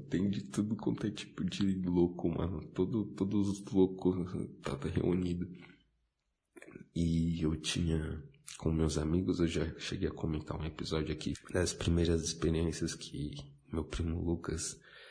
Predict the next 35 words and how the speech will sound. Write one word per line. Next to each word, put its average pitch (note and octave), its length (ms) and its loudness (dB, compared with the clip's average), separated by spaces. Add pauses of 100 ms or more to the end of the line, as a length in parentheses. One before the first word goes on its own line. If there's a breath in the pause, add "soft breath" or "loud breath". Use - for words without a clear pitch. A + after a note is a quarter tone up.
(280 loud breath)
eu, F2 280 6
ele F2 340 4
e E2+ 80 2
mais E2 240 0
um E2+ 100 2
grupo - 280 -4
de E2 100 0
amigos, E2 340 0
a E2 40 2
gente E2 280 -2
sempre - 320 -2
se - 140 -2
encontra - 420 -4
quase E2 300 0
religiosamente. D#2+ 1000 -2
E E2 40 2
antigamente, - 800 -2 (600 loud breath)
na E2 80 4
época - 240 -2
que - 160 -6
nós F2+ 200 0
era E2+ 160 2
do F#2 120 0
skate - 500 0
ainda, E2 180 2
nós E2+ 220 0
andava E2+ 340 -6
de E2+ 120 -4
skate - 500 -2
ali E2 120 0
em D#2+ 40 0
São E2 240 0
Bernardo, D#2 680 0
Diadema, E2 560 0
mano. D#2+ 400 0